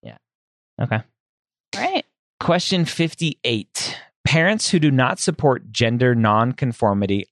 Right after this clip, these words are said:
Speaker 1: are more likely to have children who, A, maintain a fluid gender identity subject to self-negotiation, B, are less subject to parental coding of toys as masculine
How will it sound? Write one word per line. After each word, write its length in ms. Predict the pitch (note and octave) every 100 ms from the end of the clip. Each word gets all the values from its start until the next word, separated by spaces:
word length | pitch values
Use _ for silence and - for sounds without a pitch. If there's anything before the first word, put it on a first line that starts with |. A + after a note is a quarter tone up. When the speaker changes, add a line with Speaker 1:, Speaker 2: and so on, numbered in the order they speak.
| _
Speaker 1:
are 160 | G#2+ A2+
more 340 | A2+ A#2+ D3
likely 380 | F3 D#3 D#3+ E3
to 80 | D3+
have 140 | D3 C#3+
children 440 | C#3 B2 A#2 B2
who, 540 | A2 B2+ A#2+ A#2+ A#2+ -
A, 400 | A2 A2 A#2+ A#2 -
maintain 400 | B2 A#2 C3+ B2
a 60 | A2+
fluid 600 | - C3 C3 C#3+ D#3+ -
gender 340 | A#2 B2 B2 A2+
identity 460 | G#2 G#2+ G2 G2
subject 440 | A#2 - G#2 G#2+ -
to 80 | G#2+
self-negotiation, 1080 | - F#2 - G2 F#2 F2+ E2+ F#2 - D3+ - _ _ _ _ _ _ -
B, 280 | G#2 A#2+ C3 -
are 160 | A2+ G#2+
less 400 | G#2+ A#2 C3+ -
subject 600 | - C#3 B2+ B2+ A#2+ - -
to 140 | C#3
parental 420 | G#2 A2 G#2 G#2 F#2
coding 580 | - - C#3+ C3 A2+ A#2
of 180 | F#2+ -
toys 460 | - A2 A2 B2
as 240 | - G2+ G2
masculine 680 | F#2+ G2 - G2 F#2+ F#2